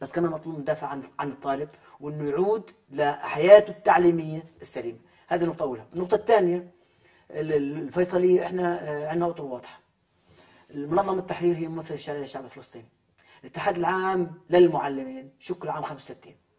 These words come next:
كإطار من أطر منظمة التحرير، وهو الممثل الشرعي للمعلمين. هذا الاتحاد العام اللي بنحكي عنه، نفس الاتحاد العام اللي في ألفين وثلاثة عشر هو اللي جاب المطالب وث-، الوثيقة اللي بكافة المطالب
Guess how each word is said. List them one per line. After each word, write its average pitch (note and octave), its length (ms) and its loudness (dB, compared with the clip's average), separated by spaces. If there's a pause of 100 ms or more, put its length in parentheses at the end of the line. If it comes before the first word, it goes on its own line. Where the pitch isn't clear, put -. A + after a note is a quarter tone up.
(460)
كإطار E3+ 480 2
من D3+ 80 -8
أطر D#3+ 200 -12
منظمة D3+ 320 -8
التحرير، - 340 -18 (600)
وهو E3+ 220 4
الممثل E3+ 440 -2
الشرعي F3 580 2 (460)
للمعلمين. C#3+ 640 -4 (680)
هذا G#3 240 10
الاتحاد F#3 420 6
العام D3 480 2
اللي D3 120 -6
بنحكي E3 300 -8
عنه، C#3+ 340 -6 (100)
نفس G3 420 -2
الاتحاد E3+ 480 -4
العام C3+ 300 -2
اللي D#3+ 160 -4
في D#3+ 120 -4
ألفين F3+ 260 -2
وثلاثة E3 380 0
عشر F3 240 0 (340)
هو E3+ 160 4
اللي E3 160 2
جاب E3+ 440 8 (480)
المطالب E3 560 4 (160)
وث-، D3 260 -8
الوثيقة D3 560 -4 (600)
اللي C#3+ 340 -6
بكافة F3 600 0
المطالب D3+ 500 2